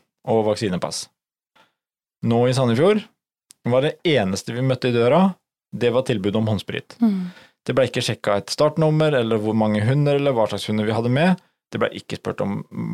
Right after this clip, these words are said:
Speaker 1: vaksinepass, eller noen ting.
Speaker 2: Mm.
Speaker 1: Så det er klart, eh, bare der er det jo, så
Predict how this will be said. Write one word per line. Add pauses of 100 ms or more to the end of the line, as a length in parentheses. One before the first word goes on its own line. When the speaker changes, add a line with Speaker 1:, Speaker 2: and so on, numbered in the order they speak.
(120)
Speaker 1:
vaksinepass,
eller
noen
ting. (680)
Speaker 2:
Mm. (260)
Speaker 1:
Så
det
er
klart, (160)
eh,
bare
der (580)
er
det
jo, (320)
så